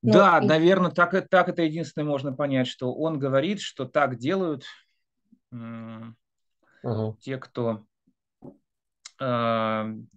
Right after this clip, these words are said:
Speaker 2: те, кто много, кто болтает много, но бестолково.
Speaker 1: Вот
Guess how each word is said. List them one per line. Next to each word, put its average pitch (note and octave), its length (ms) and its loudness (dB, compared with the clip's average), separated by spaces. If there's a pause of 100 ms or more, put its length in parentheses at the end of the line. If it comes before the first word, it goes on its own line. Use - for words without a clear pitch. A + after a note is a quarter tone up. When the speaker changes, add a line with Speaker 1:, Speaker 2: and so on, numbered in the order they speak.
Speaker 2:
те, A#2+ 180 -6
кто A#2 460 -10 (920)
много, B2+ 680 0 (140)
кто C3 200 -6
болтает B2+ 540 2
много, C#3 560 -2
но C3 220 -8 (200)
бестолково. - 760 -14 (1000)
Speaker 1:
Вот D#3 380 -14